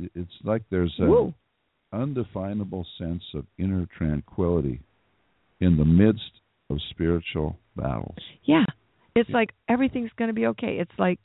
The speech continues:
Speaker 2: yeah.
Speaker 1: It's like there was a, uh, a, a, a painting years ago that somebody came to a, a, a art museum, and the th-, the name of the painting was Peace. And, and,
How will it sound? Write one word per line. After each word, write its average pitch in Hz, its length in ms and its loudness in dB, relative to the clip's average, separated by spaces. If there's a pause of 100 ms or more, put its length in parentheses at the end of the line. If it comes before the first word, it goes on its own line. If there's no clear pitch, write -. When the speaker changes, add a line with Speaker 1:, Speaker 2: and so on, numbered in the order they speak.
Speaker 2:
yeah. 220 320 0 (400)
Speaker 1:
It's - 200 -12
like 127 220 -2
there 101 140 -2
was 95 200 -2
a, 80 300 4
uh, 65 40 0 (720)
a, - 220 -10
a, 65 60 -6 (160)
a - 80 -6
painting 98 580 0 (140)
years 78 240 2
ago 73 260 2
that 69 200 2
somebody 73 280 4
came 76 380 2
to 71 200 0
a, 67 100 -2 (880)
a, - 300 -8
a - 40 0
art 80 300 2
museum, 76 560 4
and 69 180 -4 (460)
the 80 100 -6 (100)
th-, 80 180 -8
the 82 80 0
name 110 280 4
of 98 100 2
the 82 60 0
painting 95 540 0
was 69 260 0 (760)
Peace. 113 260 4 (1500)
And, 98 400 4 (760)
and, 95 240 0